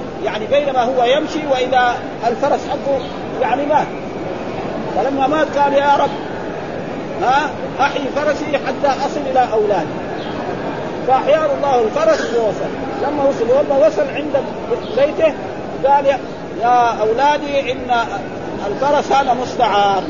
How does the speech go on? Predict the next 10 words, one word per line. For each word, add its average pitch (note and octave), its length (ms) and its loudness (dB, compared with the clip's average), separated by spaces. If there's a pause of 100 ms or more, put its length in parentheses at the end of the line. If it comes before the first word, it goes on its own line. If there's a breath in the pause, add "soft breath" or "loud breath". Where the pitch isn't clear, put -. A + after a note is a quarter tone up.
(340)
أقول D4 300 2
ما D#4 100 4
يخرج D#4 420 2
السرد E4+ 360 0
وإذا D4 260 2
به B3 200 -2
صقر. - 140 -4 (1800)
ها؟ C#4+ 300 2
لا C#4 120 4
تجعل C#4 320 0